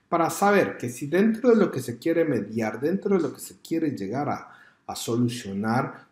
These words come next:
no está cayendo en un hierro jurídico que lo puede incluso catapultar en un proceso penal.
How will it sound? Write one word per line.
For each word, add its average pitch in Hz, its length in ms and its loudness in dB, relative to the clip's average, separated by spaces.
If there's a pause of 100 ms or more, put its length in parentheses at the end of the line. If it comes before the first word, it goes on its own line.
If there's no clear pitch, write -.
no 175 120 0
está 180 300 0
cayendo 147 480 4
en 131 140 2
un 131 260 2
hierro 123 400 0
jurídico 123 840 -4 (220)
que 190 100 0
lo 175 180 2
puede 135 500 2
incluso 123 720 -4
catapultar 107 880 -12
en 110 100 -8
un 107 240 -8
proceso - 720 -14
penal. 98 340 -12